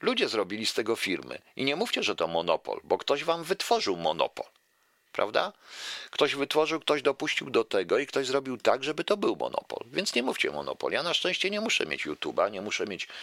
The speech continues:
Facebooka i nie muszę mieć Twittera. Na Twitterze mnie nie ma nawet. Prawda? E, pani Barasiu,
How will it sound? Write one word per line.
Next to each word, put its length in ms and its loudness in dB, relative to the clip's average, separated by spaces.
Facebooka 560 2
i 60 -6
nie 100 -4
muszę 220 0
mieć 140 -4
Twittera. 440 4
Na 100 0
Twitterze 400 -4
mnie 220 -6
nie 180 -4
ma 140 -4
nawet. 480 -4
Prawda? 420 -6
E, 120 -4
pani 200 -2
Barasiu, 500 2